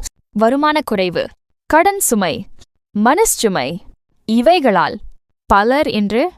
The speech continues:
தளர்ந்து போயிருக்கிறார்கள். புனித அந்தோணியாரே, எங்கள் வாழ்க்கையில் ஒரு புதிய வாசலை திறந்துவிடும். நல்ல வேலை, நிலையான வருமானம், தொழில் வளர்ச்சி,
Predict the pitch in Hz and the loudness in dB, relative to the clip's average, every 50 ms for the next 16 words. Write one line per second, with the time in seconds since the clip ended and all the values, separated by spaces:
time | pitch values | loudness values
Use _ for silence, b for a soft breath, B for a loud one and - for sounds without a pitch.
0 | _ - _ _ _ _ _ _ _ 233 214 240 294 330 339 330 359 - 294 285 | _ -20 _ _ _ _ _ _ _ 0 2 2 2 0 0 -2 -2 0 0 -2
1 | 294 302 294 285 - 285 277 269 269 262 262 269 277 269 254 - - - - _ | 0 -2 -4 -4 -2 0 2 2 2 2 0 0 0 -2 -4 -8 -12 -20 -20 _
2 | _ _ _ _ _ - 320 339 392 403 403 403 - - 214 208 214 220 254 269 | _ _ _ _ _ -4 -4 -2 0 2 2 2 2 2 0 0 2 2 2 2
3 | 269 269 269 254 247 233 220 208 190 175 151 214 233 _ _ _ _ _ _ _ | 2 0 0 2 2 2 2 2 0 -2 -2 -6 -10 _ _ _ _ _ _ _
4 | _ _ _ 262 294 330 359 370 311 220 208 196 220 269 269 - 254 208 170 156 | _ _ _ -2 0 2 2 0 2 2 2 0 0 -2 -2 -4 -4 -4 -4 -6
5 | 113 202 226 - - _ _ _ _ _ _ _ - 254 262 262 - - 269 294 | -8 -8 -10 -12 -20 _ _ _ _ _ _ _ -2 0 0 -2 -2 -2 -2 -2
6 | 294 370 403 381 247 214 208 226 - - 269 254 254 262 - - 196 202 202 202 | 0 2 2 4 4 4 4 4 2 0 0 0 -2 -2 -2 -2 -2 0 0 -2
7 | 202 180 180 175 170 165 - - - - _ _ _ _ _ - - _ 196 196 | -2 0 -2 -2 -2 -4 -8 -16 -20 -20 _ _ _ _ _ -20 -8 _ 0 0
8 | 190 190 202 196 196 196 190 190 208 277 - _ _ _ _ _ _ _ _ _ | 2 2 0 0 0 -2 0 0 -2 -2 -4 _ _ _ _ _ _ _ _ _
9 | - 202 214 226 240 262 277 285 285 277 277 285 285 302 302 240 208 196 196 208 | -2 0 2 2 2 2 0 2 0 2 2 2 2 0 0 2 2 2 2 0
10 | 202 202 190 185 180 170 156 - - - _ _ - - _ _ _ - - - | 0 0 -2 -2 -2 -4 -6 -10 -10 -16 _ _ -20 -20 _ _ _ -14 -2 0
11 | 269 311 339 381 403 381 311 233 202 196 196 196 - - - 240 | 0 2 2 2 0 2 2 2 2 0 0 -2 -4 -6 -6 -6